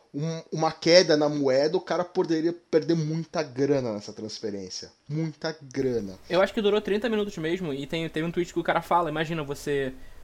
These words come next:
Speaker 2: trinta minutos tá lá esperando, o Bitcoin dá uma variação, e você perde três vírgula quatro milhões de dólares. Assim, minutos.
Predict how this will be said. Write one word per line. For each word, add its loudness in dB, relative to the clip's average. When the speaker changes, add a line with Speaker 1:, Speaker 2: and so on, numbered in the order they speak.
Speaker 2:
trinta 2
minutos -2
tá 2
lá 6
esperando, 4
o 2
Bitcoin -2
dá 2
uma 4
variação, 2
e 0
você 2
perde 2
três 4
vírgula 4
quatro 2
milhões 0
de -8
dólares. -6
Assim, -6
minutos. -8